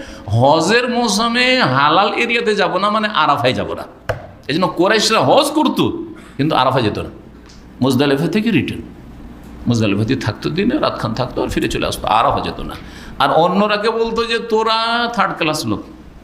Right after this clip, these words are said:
তোরা নিচু শ্রেণীর লোক, বাইরে থেকে যারা এসছিস, তোরা মক্কায় থাকিস না, সুতরাং তোরা যা ওই আরাফা পর্যন্ত, অন্যরা আরাফা পর্যন্ত যেত। তাহলে আরাফাতে, মুজদালিফাতে, মেনাতে, এগুলোতে অবস্থান করা, এগুলো জাহিলিয়াতের যুগ থেকে চলে আসছে,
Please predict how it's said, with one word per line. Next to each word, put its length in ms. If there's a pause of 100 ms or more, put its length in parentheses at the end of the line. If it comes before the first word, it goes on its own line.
(920)
তোরা 180
নিচু 320
শ্রেণীর 240
লোক, 140
বাইরে 300
থেকে 180
যারা 240
এসছিস, 500
তোরা 160
মক্কায় 320
থাকিস 340
না, 280 (400)
সুতরাং 500 (140)
তোরা 240
যা 200
ওই 220
আরাফা 280
পর্যন্ত, 340 (800)
অন্যরা 340
আরাফা 260
পর্যন্ত 340
যেত। 220
তাহলে 520 (400)
আরাফাতে, 560
মুজদালিফাতে, 840
মেনাতে, 640 (420)
এগুলোতে 320
অবস্থান 460
করা, 200
এগুলো 280 (200)
জাহিলিয়াতের 420
যুগ 160
থেকে 140
চলে 220
আসছে, 340